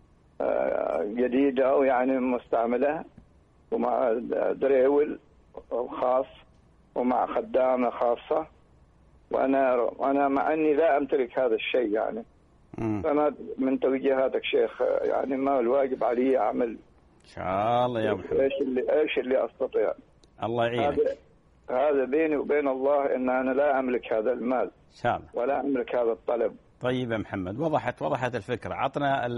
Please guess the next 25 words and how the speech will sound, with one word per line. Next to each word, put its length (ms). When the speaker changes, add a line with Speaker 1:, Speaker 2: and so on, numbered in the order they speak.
Speaker 2:
السؤال 380
الثاني 440
أو 160
الطلب. 400
Speaker 1:
آه، 340
الطلب 400
الثاني 560
أريد، 320
الله، 480
الله 200
يطول 340
عمرك، 460
تو-، 260
توجهنا 540
إلى 240
شيء 440
يحبه 580
الله 340
ويرضاه 500
بيني 220
Speaker 2:
إيه. 100
Speaker 1:
وبين 380
زوجتي. 400
Speaker 2:
إيه. 260
Speaker 1:
أساس، 260